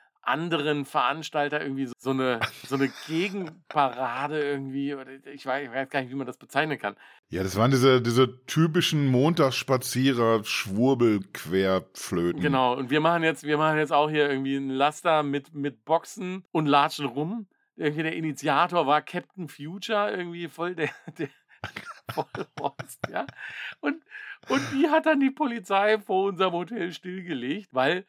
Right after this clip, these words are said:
Speaker 1: alle zu betrunken waren, dass da noch einer die Räder absichern konnte von diesem <laughs> Fahrzeug, ja.
Speaker 2: Ja, stimmt.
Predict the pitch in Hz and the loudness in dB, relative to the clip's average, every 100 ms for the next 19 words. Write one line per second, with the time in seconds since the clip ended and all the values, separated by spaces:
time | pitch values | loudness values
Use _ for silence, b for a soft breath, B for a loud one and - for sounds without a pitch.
0 | b 139 202 226 - 196 156 135 - 196 | b 0 2 -2 -4 -8 -8 -10 -4 -4
1 | 247 214 185 127 131 170 240 240 - 156 | -4 -6 -2 2 4 4 2 -8 -4 -4
2 | - 175 170 - - 160 175 139 143 143 | 0 0 0 -4 -6 -2 -2 -2 -6 -6
3 | 160 190 202 180 147 123 - - 139 135 | -4 -4 2 4 4 0 -4 -4 -4 -2
4 | 120 120 - 127 123 123 110 135 127 170 | -2 -4 -6 -6 -4 -6 -6 -6 -10 -8
5 | 135 - 143 - 135 131 147 123 113 123 | -10 -10 -14 -4 -2 -2 -4 -4 -4 -10
6 | 127 147 - - 165 127 | 2 2 2 2 2 2